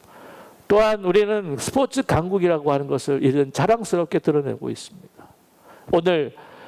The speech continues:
올림픽, 동계올림픽, 평창 동계올림픽이 마치게 됐죠. "컬링이 금메달을 받았으면 얼마나 좋았을 뻔했을까?" 하고 이렇게 바라보고 저 시청을 했었었는데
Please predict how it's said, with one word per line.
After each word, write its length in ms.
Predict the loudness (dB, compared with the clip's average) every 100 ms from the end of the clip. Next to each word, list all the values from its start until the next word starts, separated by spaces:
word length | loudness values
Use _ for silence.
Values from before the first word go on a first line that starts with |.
| -20 -4
올림픽, 680 | -2 0 -2 -2 -2 -4 _ _ -16 -6 -4 -2
동계올림픽, 680 | -2 2 2 2 -2 -4 -4
평창 400 | -4 -2 -4 -2
동계올림픽이 680 | -2 0 0 -2 -4 -6 -2
마치게 400 | -2 -2 -4 -4
됐죠. 440 | -4 -8 -16 -18 _ _ _ _ _ _ _ -20 _ _ -14 -12 -12 -16 -16 -14 -14 -12 -4
"컬링이 440 | 0 0 0 -2
금메달을 440 | -2 0 2 2
받았으면 480 | 2 2 0 -2 -2
얼마나 240 | 0 0 0
좋았을 380 | 0 0 -2
뻔했을까?" 880 | -4 -2 -4 -4 -4 -2 -4 -10 -16
하고 240 | -6 -2 0
이렇게 220 | 0 0
바라보고 560 | 2 4 4 2 -2 0
저 120 | -4
시청을 420 | -6 -6 -2 0
했었었는데 800 | 0 -2 -4 -8 -12 -10 -8 -8